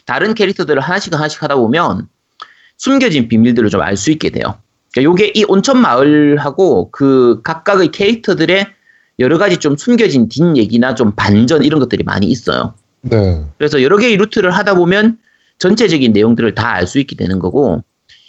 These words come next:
Speaker 1: 이-, 이렇게 루트가 나뉜다고 해서, 그러니까 스토리는 달라지는데 기본적인 팩트는 변하지가 않아요. 그러니까 예를 들면 이제 멀-, 보통 멀티 시나리오 게임들 같은 경우에는 이쪽 루트로 타면 친구였던 사람이 저쪽 루트로 타면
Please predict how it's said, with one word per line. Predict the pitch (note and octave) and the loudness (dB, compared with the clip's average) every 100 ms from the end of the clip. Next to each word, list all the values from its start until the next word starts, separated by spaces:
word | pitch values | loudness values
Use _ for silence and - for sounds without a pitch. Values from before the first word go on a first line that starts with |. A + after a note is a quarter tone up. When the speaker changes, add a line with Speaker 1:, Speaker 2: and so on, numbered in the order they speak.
| _ _ | _ _
Speaker 1:
이-, | A#2 - | -18 -6
이렇게 | A3+ G#3+ | -2 0
루트가 | A3 - D4 | 0 0 0
나뉜다고 | G#3 D3+ A3 G3+ D#3+ E3 | 0 2 0 0 0 0
해서, | D#3 D3 B2+ | 0 -2 -2
그러니까 | A2+ - | -2 -4
스토리는 | - D#4+ D4 F3 | -2 0 0 0
달라지는데 | E3+ F#3+ C3+ A2+ A#2 C3+ F#2 | 0 -2 0 0 2 0 -2
기본적인 | - A3+ D4+ C4 G3 D#3+ C#3 | -4 0 2 2 0 0 0
팩트는 | - - - B3 F3+ A2+ | -4 -4 -2 0 2 0
변하지가 | A2+ A#2 B2+ G#2+ | 0 -2 -2 -2
않아요. | G2 C#2 A1+ A#2 _ _ _ _ _ _ _ | -2 -4 -4 -8 _ _ _ _ _ _ _
그러니까 | - C3+ D3+ - _ _ - | -8 -2 -2 -4 _ _ -2
예를 | F3 G3+ | 0 2
들면 | G3 D3 | 2 0
이제 | B2+ | 0
멀-, | - - | 0 0
보통 | C#3+ G3 | -2 2
멀티 | F3+ B3+ C#4 | 2 2 0
시나리오 | A3+ G3 F#3+ | 0 0 0
게임들 | F3+ E3 C#3 | 0 0 0
같은 | A#2+ B2+ | 0 0
경우에는 | A#2+ A#2 C3 D3+ E2 F#2+ - _ _ _ - - - | 2 2 2 2 2 -2 -6 _ _ _ -20 -20 -8
이쪽 | A#3+ A#3 C#4+ | -8 -2 0
루트로 | C4+ C4 A3+ G#3 | 0 0 0 0
타면 | G#3+ F#3 E3 D3+ C#3 A#2 | 0 0 2 2 2 0
친구였던 | - B3+ A#3 D#3 D3 | -2 0 2 2 0
사람이 | C#3 B2 C3+ | 0 0 0
저쪽 | F3+ F#3 A3+ | -2 0 0
루트로 | F#3 D#3+ | 0 -2
타면 | - C#3 A#2+ G#2+ | -4 0 0 0